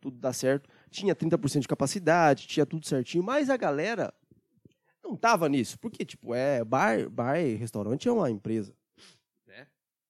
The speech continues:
E você, você faz o seu, o seu, a sua empresa pra você, é, funcionar a cem por cento. Então a galera,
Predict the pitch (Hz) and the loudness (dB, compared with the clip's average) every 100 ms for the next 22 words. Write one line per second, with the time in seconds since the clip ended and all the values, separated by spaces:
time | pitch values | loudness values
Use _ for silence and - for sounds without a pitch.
0 | _ _ _ _ _ 143 131 - 202 220 | _ _ _ _ _ -4 -2 0 2 2
1 | 151 _ _ _ _ _ _ _ _ _ | 0 _ _ _ _ _ _ _ _ _
2 | _ - 156 - 143 170 143 - 110 80 | _ -6 -6 -2 0 0 -2 -4 -4 -4
3 | 101 - - - - 76 - 107 - 147 | -12 -16 -20 -16 -12 -12 -8 -8 2 2
4 | 151 - 113 110 - 127 82 113 110 73 | 2 -2 -4 -4 -2 -2 0 -4 -4 -8
5 | - _ _ _ _ _ _ _ _ _ | -16 _ _ _ _ _ _ _ _ _
6 | _ - _ _ _ _ _ _ _ _ | _ -16 _ _ _ _ _ _ _ _
7 | _ - 190 - 147 139 170 196 185 220 | _ 0 0 2 2 2 0 -2 -2 -2
8 | 180 143 - - - 254 370 262 117 110 | 2 2 2 -10 -4 -2 0 0 -2 -2
9 | 113 | -6